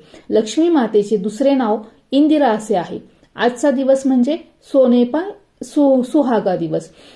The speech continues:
मुळातच एकादशी हा दिवस विष्णू पूजन दिवस आहे. नरक यातना भोगणाऱ्या आपल्या पितरांना विष्णू लोक म्हणजे वैकुंठ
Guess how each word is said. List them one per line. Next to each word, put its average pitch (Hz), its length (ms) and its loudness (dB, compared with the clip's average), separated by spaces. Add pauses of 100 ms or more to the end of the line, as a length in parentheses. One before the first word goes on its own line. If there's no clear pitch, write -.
(180)
मुळातच 262 640 2
एकादशी 277 580 0
हा 240 180 0
दिवस 196 420 -4
विष्णू 285 340 -4
पूजन 220 380 0
दिवस 185 340 -4
आहे. 175 180 -12 (360)
नरक 285 440 2
यातना 208 360 -2
भोगणाऱ्या 202 600 0
आपल्या 277 280 -2
पितरांना 202 580 -2
विष्णू 233 400 0
लोक 233 280 2
म्हणजे 233 300 2
वैकुंठ 262 560 0